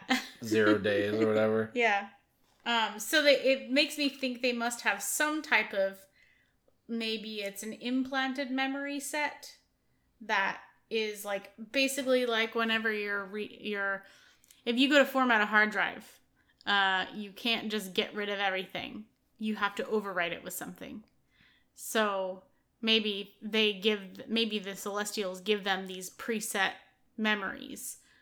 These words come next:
Speaker 1: that they are allowed to
Speaker 2: Okay.
Speaker 1: know.
Speaker 2: Okay.
Speaker 1: Like,
Speaker 2: So
Speaker 1: long
Speaker 2: that's, like, their, their, their backstory.
Speaker 1: Yeah.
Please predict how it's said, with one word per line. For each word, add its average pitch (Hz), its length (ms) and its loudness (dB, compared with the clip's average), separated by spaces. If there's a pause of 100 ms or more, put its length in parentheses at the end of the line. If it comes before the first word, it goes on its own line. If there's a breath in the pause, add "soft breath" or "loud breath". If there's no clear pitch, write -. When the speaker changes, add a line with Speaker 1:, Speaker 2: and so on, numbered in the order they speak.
(160 soft breath)
Speaker 1:
that 220 160 -4
they 214 120 0
are 196 200 2
allowed 214 300 2
to 226 100 2
Speaker 2:
Okay. 269 80 2
Speaker 1:
know. 269 300 4 (280)
Speaker 2:
Okay. 107 380 0 (520)
Speaker 1:
Like, 214 280 0
Speaker 2:
So 147 100 8
Speaker 1:
long 123 120 10
Speaker 2:
that's, 120 200 10
like, 117 180 8
their, 104 380 4
their, 95 580 0
their 101 260 -4 (920)
backstory. 92 800 -2
Speaker 1:
Yeah. 220 320 0